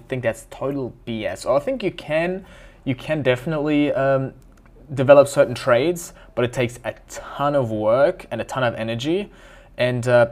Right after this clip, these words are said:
you are way better off putting that time, effort, and energy into the things that are already there for you and tripling down on these strengths and these natural tendencies, because then, then you, you just achieve so much more. You,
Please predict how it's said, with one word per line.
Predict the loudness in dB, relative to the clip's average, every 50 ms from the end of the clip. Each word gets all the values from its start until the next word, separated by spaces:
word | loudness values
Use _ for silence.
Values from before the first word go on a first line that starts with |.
| -2
you | -6 -6 -2 -2 0 2 4
are | 4 4 4 4 2
way | 2 -2 -2 -2 0 0 0 2
better | 2 2 2 2 2 0
off | 0 0 0 0 -2 -8 -16 -20 -20 -20 -20 -20 -20 _ -20 _ _ -20 -18
putting | -10 -6 -4 -4 0
that | 0 0 0 0 -4 -8 -16 -20 -20 -20 -20 -20 -20
time, | -16 -8 -4 -2 -2 -2 -2 -2 -4
effort, | -4 -6 -4 -4 -6 -6
and | -4 -4
energy | -4 -4 -4 -6 -6 -8 -8 -8 -8 -10 -10
into | -10 -10 -10 -10 -8 -6 -4 -4 -4 -4 -6 -10 -18 -20 -20 -12 _
the | -10
things | -6 -4 -4 -2 0
that | 4 4 2 2 2 -6 -16 -16 -18 -20 -20 -20 -20 -10 -8
are | -6 -4
already | -2 -2 -2 -2 -2 -4
there | -6 -6 -6 0 0 0 0
for | 0 -2 -2 -2
you | 0 0 0 -2 -4 -8 -12 -20 -20 -20 -20 -20 -20 -20 -8 -4
and | -4 -4 -4 -6 -12 -18 -20 -20 -20 -20
tripling | _ -6 -4 -4 -2 -2 -4 -4
down | -4 -4 -4 -4 -4 -6
on | -8 -10
these | -10 -10 -10 -10 -12 -14 -16 -20 -20 -20 -20 -20 -20
strengths | -20 -14 -8 -8 -8 -8 -8 -14 -20 -20 -20 -20 -20 -20 -14
and | -12 -10 -8
these | -8 -8 -8 -8
natural | -8 -8 -6 -8 -8 -10 -12
tendencies, | -10 -12 -12 -12 -12 -12 -12 -12 -12 -12 -10
because | -10 -10 -10 -8 -8
then, | -8 -8 -6
then | -6 -4 -2
you, | -2 -4 -4 -6 -12 -20 -20 -20 -20 -20 -20 -20 -20 -20 -20 -18
you | -14 -10
just | -10 -8 -8 -8
achieve | -8 -6 -6 -8 -4
so | -4 -4 -2
much | -2 -4 -6 -6
more. | -8 -4 -4 -4 -4 -4
You, | -8 -10